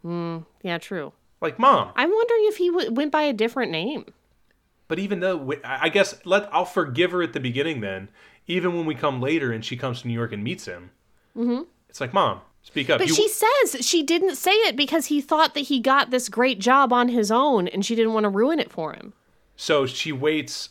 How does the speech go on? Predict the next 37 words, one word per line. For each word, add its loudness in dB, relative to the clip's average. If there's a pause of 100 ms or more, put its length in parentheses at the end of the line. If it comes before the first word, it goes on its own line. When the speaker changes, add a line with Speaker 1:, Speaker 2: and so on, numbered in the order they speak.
Speaker 2:
until -2 (220)
Speaker 1:
I'm 6
not 4
Speaker 2:
the -6
Speaker 1:
saying 6
Speaker 2:
wife 6
Speaker 1:
it's -4
a 2
Speaker 2:
is -4
Speaker 1:
good 6
Speaker 2:
there. 6
Speaker 1:
idea, 2
but 0
that's 6
how 4
they 4
Speaker 2:
<laughs> 2
Speaker 1:
explain 2
it, 0
is 2
that 2
she -2
was 0
like, 0
Oh, 4
shit, 2
I 2
don't 4
want 4
to 4
ruin 2
my 0
son's, 0
like, -2
he -6
thinks -4
he's -8